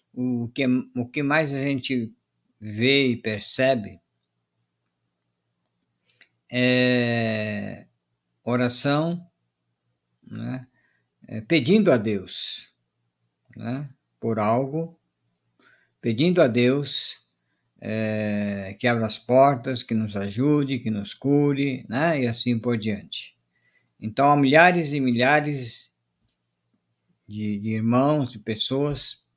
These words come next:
pedindo. Agora, a oração, queridos, ela não é um caminho, né?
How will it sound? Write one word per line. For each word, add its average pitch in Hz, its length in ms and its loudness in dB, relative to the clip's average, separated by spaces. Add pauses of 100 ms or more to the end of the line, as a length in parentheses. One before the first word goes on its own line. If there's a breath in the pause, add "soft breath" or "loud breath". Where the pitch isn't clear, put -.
(200)
pedindo. 123 1200 -2 (3250 loud breath)
Agora, 190 540 10
a 196 140 8
oração, 208 640 8
queridos, - 600 -6 (1800)
ela 156 1120 6 (520)
não 196 360 2
é 214 140 4
um 196 100 2
caminho, 131 760 0
né? 175 480 -4